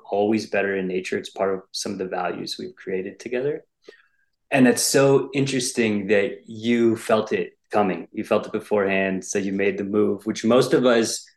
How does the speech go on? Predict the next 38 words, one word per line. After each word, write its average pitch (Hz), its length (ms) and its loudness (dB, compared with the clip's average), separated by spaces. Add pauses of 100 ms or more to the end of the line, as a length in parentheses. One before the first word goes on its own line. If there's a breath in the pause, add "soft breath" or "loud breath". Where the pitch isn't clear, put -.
(160)
may 123 260 6
or 117 80 6
may 113 120 4
not 107 200 2
have 98 140 -2
felt, 110 240 -2
but 110 160 -6
even 120 200 0
if - 120 -4
we 110 100 -4
did, 98 220 -6
we'd 98 120 -10
be 98 100 -8
too - 160 -12
scared. - 640 -4 (140)
So 98 580 -2
I 104 80 -2
honor 101 220 -2
you 101 100 -6
for - 140 -16
doing 95 320 -6
that. 92 240 -10
That's 101 240 -6
a 95 80 -6
really 92 280 -8
cool - 200 -10
story. - 460 -6 (540)
You 160 120 6
know, 170 340 6
the 151 140 4
other 175 140 6
thing 180 220 4
that 170 100 2
it - 180 -4
kind 151 140 -6
of 135 180 -4 (140)
lends 127 340 0
into 117 480 -2